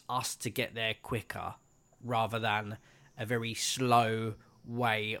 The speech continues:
of, um, how we would normally do this. And we'd build there and we'd get there in two to three seasons, the way that we're going on this trajectory. He, he said about, you know, buying fifty, sixty million pound players,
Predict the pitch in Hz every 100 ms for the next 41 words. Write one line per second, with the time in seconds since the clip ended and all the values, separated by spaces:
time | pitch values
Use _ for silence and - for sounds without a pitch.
0 | - 110 104 104 - 120 117 113 113 123
1 | 117 113 110 104 120 120 107 101 101 107
2 | 110 101 123 117 107 107 104 101 104 -
3 | 123 104 107 110 107 104 - - - -
4 | - - - - - 123 113 - 113 -
5 | 113 107 104 104 - - - 120 110 101
6 | 92 90 117 107 104 104 101 - 110 98
7 | 110 107 107 104 107 107 - - 107 120
8 | - 104 92 95 104 - 104 104 - 104
9 | 98 120 107 110 98 95 - - - 135
10 | 107 104 - 120 120 107 101 - - -
11 | - - 135 - 117 - - 120 120 117
12 | 107 123 110 107 123 101 98 107 - -